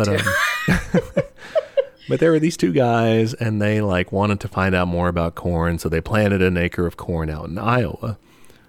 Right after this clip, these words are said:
Speaker 1: and just kinda learn about the corn industry. And this was back in two thousand seven, I wanna say.
Speaker 2: Yeah, it was pretty early, so it was, I think, kind of news to everybody, you know? <laughs>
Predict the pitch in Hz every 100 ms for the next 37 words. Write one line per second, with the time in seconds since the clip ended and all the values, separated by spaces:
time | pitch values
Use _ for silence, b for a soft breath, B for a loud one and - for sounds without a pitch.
0 | b - 101 87 82 85 87 - 113 113
1 | - 107 95 107 107 98 98 92 - -
2 | 117 104 95 107 127 117 - - 117 113
3 | 117 113 156 - 156 127 123 123 117 113
4 | 117 113 107 92 - 139 196 208 202 208
5 | - 202 202 175 _ 190 196 175 165 202
6 | 254 - 196 180 143 160 156 127 107 -
7 | 139 139 147 156 - - - _ _ _
8 | _ _ 151 - 165 - - _ - 156
9 | 143 147 156 156 - 135 147 127 131 117
10 | 156 175 233